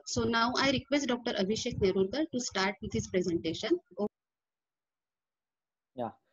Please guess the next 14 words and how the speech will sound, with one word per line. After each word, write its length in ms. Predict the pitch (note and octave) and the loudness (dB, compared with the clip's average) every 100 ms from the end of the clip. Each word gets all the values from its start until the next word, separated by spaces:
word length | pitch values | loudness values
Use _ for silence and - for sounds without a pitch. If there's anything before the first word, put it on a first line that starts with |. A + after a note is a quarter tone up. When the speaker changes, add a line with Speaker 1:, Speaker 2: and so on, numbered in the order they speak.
| _ _ _ _ _ _ _ - | _ _ _ _ _ _ _ -6
Speaker 2:
thank 180 | C3+ C3+ | -2 4
you 80 | E3 | 6
very 180 | C#3 | 6
much, 480 | E3 E3+ E3 - - | 4 2 0 -4 0
uh, 340 | C#3 C3+ B2+ B2+ G2 _ - | 4 6 6 2 -4 _ -10
for 100 | C3+ | -6
inviting 440 | B2+ C3+ C#3 C#3+ | -2 0 0 0
me. 220 | C3 D#3+ | 0 -2
I 100 | C3 C3 | -2 -4
thank 400 | C3 C3+ D3+ D3 - | -2 -2 -2 -4 -6
Indian 260 | C3+ C3 C#3 | -2 0 0
Association 760 | B2+ C3 - C#3 C#3 C3 C3+ | 0 -4 2 2 2 2 0
of, 260 | C3+ C3+ B2+ - | 2 2 0 0
uh, 200 | B2+ B2 | 4 4